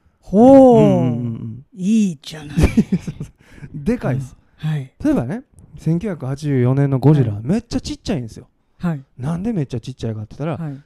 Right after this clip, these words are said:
Speaker 2: 新宿の、あの、二百メーターとかのビルの中に、
Speaker 1: はい。はい。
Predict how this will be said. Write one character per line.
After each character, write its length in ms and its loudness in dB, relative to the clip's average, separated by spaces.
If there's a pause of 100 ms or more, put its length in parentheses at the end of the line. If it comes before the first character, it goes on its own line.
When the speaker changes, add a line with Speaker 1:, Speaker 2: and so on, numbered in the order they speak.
Speaker 2:
新 360 -10
宿 240 -8
の、 300 -12 (320)
あ 140 -8
の、 140 -8
二 120 -6
百 200 -4
メ 140 -6
ー 40 -10
タ 140 -10
ー 20 -14
と 80 -12
か 120 -18
の 80 -14
ビ 140 -6
ル 100 -6
の 120 -4
中 220 -10
に、 180 -12 (100)
Speaker 1:
は 80 -14
い。 40 -12
は 60 -14
い。 40 -20